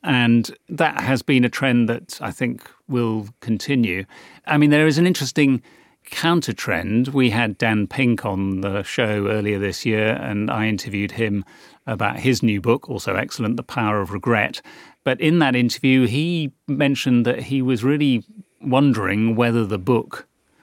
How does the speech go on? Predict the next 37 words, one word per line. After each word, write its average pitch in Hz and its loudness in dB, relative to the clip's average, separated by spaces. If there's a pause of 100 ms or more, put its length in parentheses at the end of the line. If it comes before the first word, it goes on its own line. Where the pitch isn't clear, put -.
was 110 -4
still 113 2
the 107 0
right 110 0
vehicle 120 0
for - -6
ideas. 98 -6 (320)
He 113 -6
does 98 -4
a 104 -6
lot 95 -4
of 90 -10
ted 104 -6
Talks - -6
and 92 -8
podcasting 98 -6
and 90 -8
other 98 -8
things. 107 -4 (380)
And 131 0
so 147 4
there 151 6
is, 160 0
I 151 2
think, 156 -2
the 127 0
beginnings 127 4
of 104 -2
a 104 -2
change 113 0
where 110 0 (540)
management 117 2
and 107 0
business 110 -4
thinkers 113 -2
are 107 -4
wondering, 101 -4